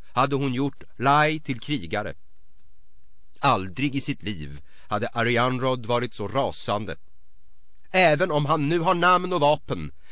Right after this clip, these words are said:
svär jag att han aldrig ska få en hustru." "Du har alltid varit en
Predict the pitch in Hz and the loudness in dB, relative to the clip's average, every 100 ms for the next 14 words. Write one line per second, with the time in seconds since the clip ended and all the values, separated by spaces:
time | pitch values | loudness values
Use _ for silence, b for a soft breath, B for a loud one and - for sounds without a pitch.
0 | b - 147 175 180 175 156 135 135 170 | b 2 6 8 8 8 6 6 2 4
1 | 180 135 135 120 107 160 143 135 135 165 | 2 2 -2 -6 -2 0 2 2 0 -2
2 | - 160 135 - - - - - - - | -4 -4 -4 -6 -10 -10 -10 -10 -10 -10
3 | - - - - - - - - - - | -10 -10 -10 -10 -10 -10 -10 -10 -8 -8
4 | - - - - - - - - - - | -8 -8 -8 -8 -8 -10 -8 -10 -8 -4
5 | 113 131 170 113 - 156 123 127 110 127 | -2 2 2 0 0 -2 2 2 2 0